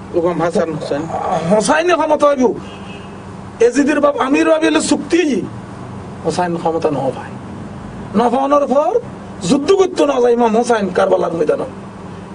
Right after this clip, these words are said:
Speaker 2: এটা কারবালার মানুষ ওনার এটা কি? এটা গেই মাত্র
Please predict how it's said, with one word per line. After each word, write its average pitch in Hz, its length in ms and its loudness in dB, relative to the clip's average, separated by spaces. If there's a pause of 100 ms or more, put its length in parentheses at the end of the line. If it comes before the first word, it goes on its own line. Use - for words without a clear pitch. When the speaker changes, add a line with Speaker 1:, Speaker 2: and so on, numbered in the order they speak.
Speaker 2:
এটা 226 100 2
কারবালার 220 500 4
মানুষ 240 240 0
ওনার 240 200 2
এটা 220 160 4
কি? 214 300 0 (600)
এটা 185 180 4
গেই 170 360 0 (920)
মাত্র - 580 -2